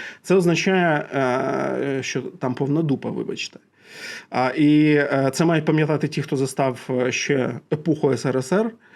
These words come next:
е, власне кажучи, коли і з'явилося це ноу-хау, талони на бензин, щоб регулювати паливо в умовах дефіциту. Ці талони зникли після розпаду, е,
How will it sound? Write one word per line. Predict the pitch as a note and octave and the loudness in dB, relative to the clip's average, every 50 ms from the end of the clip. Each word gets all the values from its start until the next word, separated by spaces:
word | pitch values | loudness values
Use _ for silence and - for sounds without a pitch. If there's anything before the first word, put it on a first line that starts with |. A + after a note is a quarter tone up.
| - - - - - - _ - | -20 -20 -20 -20 -20 -20 _ -10
е, | - B2+ B2 B2 | -6 -4 -4 -2
власне | B2 C#3 C#3 C3+ - - C3+ | 0 0 0 0 0 -2 -2
кажучи, | - C#3 C3 B2+ C#3 - - - | 0 -2 0 0 -2 -2 -2 -6
коли | - - - - D#3+ D3 C#3+ D3 B2+ A2 - | -6 -6 -4 -2 -2 0 0 0 -2 -2 -4
і | C#3+ | -2
з'явилося | B2+ B2+ C#3+ C#3+ B2+ B2 A#2 A2 A2 G#2+ - - A#2 | 0 2 2 4 4 4 2 2 -2 -4 -4 -6 -6
це | - - C3 | -4 -4 -2
ноу-хау, | A#2 A#2+ B2 B2+ A#2 - F#3 G#3 A3+ A3+ G#3+ | 0 0 0 -2 -2 -2 0 0 2 0 0
талони | - D#3+ C#3 C3 C3+ B2 A#2+ A#2 | 0 0 0 2 2 2 2 2
на | A#2 A#2 | 0 0
бензин, | A2+ B2+ B2 B2 B2 D3 G#3 B3+ B3 - - _ _ | 2 2 2 2 2 2 2 0 0 -4 -10 _ _
щоб | _ - - - D3 D3+ - - | _ -4 -2 -2 -2 -2 -4 -2
регулювати | C#3+ C#3+ A#2+ B2 C3+ C3 B2+ A#2 B2+ B2+ C#3+ D3 D3 - G#3+ A3 - _ _ _ _ _ _ _ _ _ _ _ _ _ _ _ _ _ _ _ _ _ _ _ _ _ _ _ _ _ | -2 -2 0 0 0 0 2 2 2 0 0 -2 -4 -6 -8 -8 -10 _ _ _ _ _ _ _ _ _ _ _ _ _ _ _ _ _ _ _ _ _ _ _ _ _ _ _ _ _
паливо | - D#3+ C#3+ C#3 - - E3 F3+ F#3 F#3 F#3 - _ _ | 0 2 2 4 2 2 2 0 -2 -4 -6 -10 _ _
в | - C#3 D3 | 0 2 2
умовах | D#3 D3 C#3 C3 C3 C3+ C3+ - C3+ C3 - - | 4 4 4 4 4 4 4 2 -2 -6 -8 -10
дефіциту. | B2+ F3 D#3 D3 D3 - - D3+ D#3 - - - C3 A2+ - - - C3 - _ _ _ _ _ _ _ _ _ _ _ _ _ _ _ _ _ _ _ _ _ _ _ _ _ _ _ _ _ _ _ _ | -4 0 0 2 0 0 -4 -6 -4 -4 -2 -2 -2 -4 -4 -10 -16 -18 -18 _ _ _ _ _ _ _ _ _ _ _ _ _ _ _ _ _ _ _ _ _ _ _ _ _ _ _ _ _ _ _ _
Ці | - G#3+ G#3+ | 0 2 4
талони | G#3 G3 G#3 A3 F#3 E3 D3 | 4 6 6 6 6 6 4
зникли | C3+ D#3+ E3+ D3+ - C#3 A#2 A2+ | 4 4 2 2 2 0 0 0
після | - D3 B2+ - D3 C3+ | 0 -2 0 2 2 2
розпаду, | C#3+ C#3+ B2+ - - C3 B2 B2 A#2+ B2 - - - - | 4 2 2 0 -2 -4 -2 0 0 -2 -2 -4 -6 -6
е, | F#2+ - C#2+ C2+ B1+ - D2+ C#2+ D#2 D#2 - | -6 -4 -2 -2 -2 -2 -2 -2 -2 -4 -6